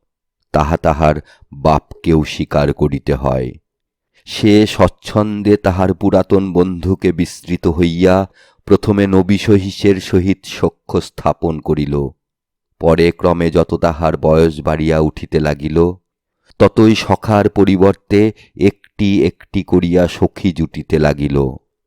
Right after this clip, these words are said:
এমনকি এখন তাহার বাবার লিখিবার ঘরেও তাহাকে আর দেখিতে পাওয়া যায় না। আমি তো তাহার সহিত এক প্রকার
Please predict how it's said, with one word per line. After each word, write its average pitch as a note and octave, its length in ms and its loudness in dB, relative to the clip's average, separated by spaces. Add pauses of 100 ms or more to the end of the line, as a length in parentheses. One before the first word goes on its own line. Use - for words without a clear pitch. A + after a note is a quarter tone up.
(380)
এমনকি E2+ 600 -2 (600)
এখন E2 300 -6
তাহার D#2+ 360 -2
বাবার D#2+ 420 0 (400)
লিখিবার D#2+ 560 -2
ঘরেও D#2+ 560 0
তাহাকে D#2 440 -4
আর D2+ 140 -2
দেখিতে C#2+ 560 -8
পাওয়া C#2 320 -2
যায় C2+ 260 -6
না। C2 300 -8 (800)
আমি G#2 220 2
তো B2 120 0
তাহার G#2+ 320 0
সহিত A2+ 520 0 (120)
এক - 160 -4 (120)
প্রকার G2+ 340 0